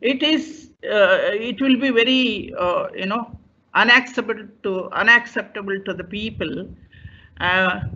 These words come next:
why so many nurses? Only beds are this many. You have to have provision for one patient with one, uh,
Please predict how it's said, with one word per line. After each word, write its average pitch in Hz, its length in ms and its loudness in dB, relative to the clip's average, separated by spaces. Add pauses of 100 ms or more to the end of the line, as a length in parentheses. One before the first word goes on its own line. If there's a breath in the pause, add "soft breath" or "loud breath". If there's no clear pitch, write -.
(120)
why 285 200 2
so 254 220 0
many 247 160 0
nurses? 202 480 -6
Only 208 240 -4
beds 196 320 0
are 196 100 2
this 160 300 -8
many. - 240 -14 (1040 loud breath)
You 170 120 -4
have 185 220 0
to 226 80 -2
have 208 260 0
provision 202 540 -2
for 214 320 -2 (560)
one 196 240 -2
patient 214 420 2
with 202 220 -2
one, 202 360 0
uh, 185 440 -2